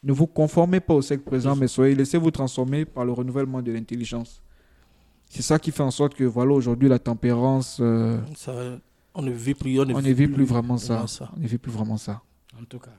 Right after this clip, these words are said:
Speaker 1: Parce qu'on s'est dit que pour être important dans le monde, là, pour être vu, pour être remarqué, il faut être à la mode.
Speaker 3: Mhm.
Speaker 1: Il faut être à la mode selon le monde. Il faut évoluer selon le monde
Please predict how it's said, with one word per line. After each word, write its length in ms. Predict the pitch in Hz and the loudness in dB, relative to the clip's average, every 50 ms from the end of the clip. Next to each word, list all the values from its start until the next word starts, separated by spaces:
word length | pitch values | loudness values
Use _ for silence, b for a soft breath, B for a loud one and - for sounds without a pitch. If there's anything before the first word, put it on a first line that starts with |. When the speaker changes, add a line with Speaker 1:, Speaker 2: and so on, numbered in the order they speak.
| _ _ _ | _ _ _
Speaker 1:
Parce 160 | - 123 - | -6 -6 0
qu'on 100 | - 156 | 2 2
s'est 160 | 151 - 135 131 | 2 2 2 2
dit 100 | 147 147 | 2 4
que 120 | 143 139 | 4 2
pour 220 | 135 - 131 135 | 2 4 4 4
être 240 | 143 147 143 - 135 | 4 4 2 0 0
important 440 | 127 123 120 - 123 120 - - 139 | 0 0 2 2 0 0 2 0 0
dans 120 | 139 139 | 2 2
le 100 | 135 127 | 2 2
monde, 280 | 120 123 135 139 139 127 | 2 2 0 0 2 2
là, 140 | 127 151 170 | 2 2 2
pour 200 | 165 - 127 135 | 2 2 2 2
être 140 | 143 143 135 | 2 0 -6
vu, 240 | 123 117 151 190 | -6 -2 -2 -2
pour 180 | 196 - - 139 | -2 0 0 0
être 160 | 139 139 123 131 | 0 2 0 0
remarqué, 420 | 123 123 120 117 - - 151 160 | 2 2 0 0 0 0 2 2
il 80 | 170 160 | 2 4
faut 140 | - 143 | 4 4
être 160 | 143 139 - 127 | 4 4 2 0
à 40 | |
la 120 | 120 120 120 | 0 2 2
mode. 420 | 127 135 151 151 143 120 - - - B B B B | 2 4 4 4 4 4 0 -2 -12 B B B B
Speaker 3:
Mhm. 60 | B B 87 113 123 127 123 127 127 B _ _ _ _ _ _ _ _ _ _ - _ _ _ _ _ | B B -20 -20 -20 -20 -20 -20 _ B _ _ _ _ _ _ _ _ _ _ -20 _ _ _ _ _
Speaker 1:
Il 80 | 143 131 | -8 2
faut 120 | - 156 | 4 4
être 100 | 147 - | 4 4
à 80 | - 131 | 2 2
la 100 | 123 120 | 2 2
mode 280 | 123 131 139 139 131 - | 2 6 6 6 6 4
selon 260 | - 143 135 139 143 | 4 4 6 6 8
le 140 | 139 127 123 | 6 4 4
monde. 300 | 123 127 123 117 117 - _ - | 2 -2 -4 -4 -8 -10 _ -8
Il 80 | 143 | -6
faut 120 | - - 151 | 4 4 4
évoluer 340 | 139 143 131 127 127 139 139 | 6 6 4 4 6 4 2
selon 340 | 139 - - 139 139 156 156 | 2 0 -2 0 2 4 4
le 120 | 147 139 | 4 4
monde 320 | 139 139 139 135 127 117 | 2 2 -4 -6 -6 -8